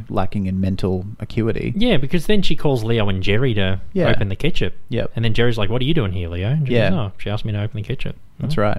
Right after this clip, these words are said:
Speaker 2: okay."
Speaker 1: Yep. Unless she's just pulling a really good long con on, on everyone. <laughs>
Speaker 2: Oh,
Speaker 1: She's just
Speaker 2: maybe.
Speaker 1: lazy and she's like, "Oh, I'll just pretend I can't remember what, what
Speaker 2: Maybe
Speaker 1: year
Speaker 2: she
Speaker 1: it
Speaker 2: just
Speaker 1: is."
Speaker 2: wants to start trouble. Like, maybe she knows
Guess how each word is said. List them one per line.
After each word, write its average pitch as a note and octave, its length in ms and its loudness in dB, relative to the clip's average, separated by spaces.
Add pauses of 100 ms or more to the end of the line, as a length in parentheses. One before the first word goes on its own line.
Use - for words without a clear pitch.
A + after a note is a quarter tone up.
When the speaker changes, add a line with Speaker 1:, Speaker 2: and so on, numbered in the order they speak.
Speaker 2:
okay." C#3+ 240 -2 (260)
Speaker 1:
Yep. G#2 200 2 (240)
Unless B2+ 180 4
she's B2+ 160 6
just A2 180 0
pulling G2+ 260 -4
a G2 60 -2
really G2 240 0
good G2 180 0
long G2 260 0
con G#2 260 -2
on, F#2+ 100 0
on G2+ 300 0
everyone. G#2 460 2 (140)
<laughs> - 140 -2
Speaker 2:
Oh, D3+ 360 6
Speaker 1:
She's E3+ 60 4
just D#3 100 4
Speaker 2:
maybe. A2+ 220 4
Speaker 1:
lazy G#2+ 140 2
and A2 80 2
she's A2 140 2
like, C3+ 140 0
"Oh, - 20 -2
I'll D#3 260 6
just G#2+ 220 2
pretend G2 320 0
I G2 60 2
can't G2 180 0
remember F#2 300 -2
what, F#2 220 2
what - 100 -6
Speaker 2:
Maybe G#3 240 4
Speaker 1:
year G2+ 100 2
Speaker 2:
she C#3 60 4
Speaker 1:
it F#3 40 4
Speaker 2:
just D#3 120 4
Speaker 1:
is." - 20 4
Speaker 2:
wants C#3 200 6
to - 40 2
start B2 300 4
trouble. C3+ 400 0
Like, B2 180 2
maybe D3+ 240 6
she D3+ 160 6
knows C3 440 4